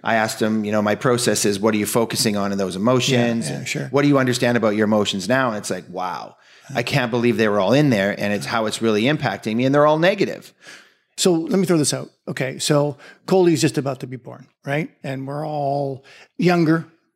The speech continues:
Speaker 2: And, and
Speaker 1: So my
Speaker 2: what
Speaker 1: son Cole is about to be born.
Speaker 2: Yes.
Speaker 1: We're younger.
Speaker 2: Yes.
Speaker 1: I'm, I'm twenty-eight, or actually I'm thirty, and
Speaker 2: Yeah,
Speaker 1: you're
Speaker 2: I'm about a
Speaker 1: fifty-two.
Speaker 2: hu-, hundred and seven
Speaker 1: Yeah.
Speaker 2: at that time.
Speaker 1: There
Speaker 2: Thank you
Speaker 1: you
Speaker 2: very much.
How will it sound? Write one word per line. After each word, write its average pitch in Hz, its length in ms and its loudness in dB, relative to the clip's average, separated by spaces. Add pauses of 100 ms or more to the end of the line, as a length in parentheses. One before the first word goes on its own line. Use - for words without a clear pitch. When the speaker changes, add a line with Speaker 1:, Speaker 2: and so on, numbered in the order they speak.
(200)
Speaker 2:
And, 156 300 -4
and 135 160 -8
Speaker 1:
So 135 80 2
my 131 140 4
Speaker 2:
what 139 80 -2
Speaker 1:
son 147 160 2
Cole 139 180 4
is 120 80 0
about 123 160 4
to 117 80 -2
be 123 60 2
born. 104 340 0
Speaker 2:
Yes. 143 260 2
Speaker 1:
We're 151 160 4
younger. 123 640 0
Speaker 2:
Yes. 151 300 0
Speaker 1:
I'm, 135 400 0
I'm 135 240 0
twenty-eight, 127 1300 0
or 113 80 2
actually 110 240 -2
I'm 123 80 -4
thirty, 123 500 -2
and 107 160 -6
Speaker 2:
Yeah, - 140 2
Speaker 1:
you're - 100 2
Speaker 2:
I'm - 140 2
about 160 220 0
a 127 40 0
Speaker 1:
fifty-two. - 440 -6
Speaker 2:
hu-, - 60 0
hundred 165 240 2
and 143 120 2
seven 131 380 0
Speaker 1:
Yeah. 131 60 0
Speaker 2:
at 101 40 -4
that 135 220 -4
time. 190 260 0
Speaker 1:
There 95 120 -10
Speaker 2:
Thank 139 180 0
you - 40 0
Speaker 1:
you 135 60 -2
Speaker 2:
very 135 120 -4
much. - 400 -14